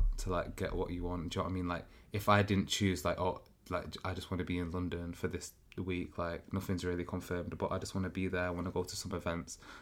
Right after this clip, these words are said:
surrounding London Fashion Week," do you know what I mean? I would never have, like, been in that place to be able to just come and, like, call in for the show, do you know what I mean?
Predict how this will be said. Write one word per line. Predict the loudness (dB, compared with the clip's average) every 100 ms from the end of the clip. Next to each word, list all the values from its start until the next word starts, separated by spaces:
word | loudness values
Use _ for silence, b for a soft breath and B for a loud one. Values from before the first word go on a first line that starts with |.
| B
surrounding | 0 6 6 6 2 -2 -2 -4
London | -2 -2
Fashion | -2 -2 0
Week," | -2 -2
do | 0
you |
know | 0
what |
I | 0
mean? | -2 -4 -10 B B B B B
I | 4
would | 6 4
never | 4 4 2
have, | 0 0
like, | 2 0 -2 -8 -2
been | 0 0
in | -2 -4
that | -4 -4
place | -2 0 -2
to | -2 0 2 0 -6 -20 -20 -16 -6
be | 4 4
able | 6 4
to | 0
just | -4 -4 -4
come | -2 -2 -4 -8 -16 -6
and, | -2
like, | -2 -4 -10 -2
call | 4 4
in | 4 0
for | -4 0
the | 2 0 -2
show, | 2 4 4
do |
you | 2
know | 2
what |
I | 4
mean? | 2